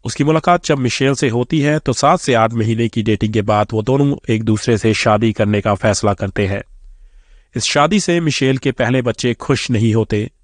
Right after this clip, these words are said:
उन्हें ग्रेग एक घमंडी इंसान लगता है, एक बदमाश इंसान लगता है।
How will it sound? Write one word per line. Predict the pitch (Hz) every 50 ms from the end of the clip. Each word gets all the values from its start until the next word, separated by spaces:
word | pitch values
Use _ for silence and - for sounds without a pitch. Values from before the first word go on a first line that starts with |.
| _ _ _ _ _ _ _ -
उन्हें | 147 143 147 156 165 165 170 175 196 - _ _ _ -
ग्रेग | - 113 120 123 120 - - - _ -
एक | 120 110 _ _ _ -
घमंडी | - 110 110 110 113 113 120 120
इंसान | 123 135 123 107 107 104 - - 127 117 117 120
लगता | 113 104 - - - 117
है, | 104 117 120 120
एक | 110 - - -
बदमाश | 107 - - 110 104 104 - -
इंसान | 113 104 101 - - 117 107 107
लगता | 104 101 - - - 104
है। | 92 101 101 107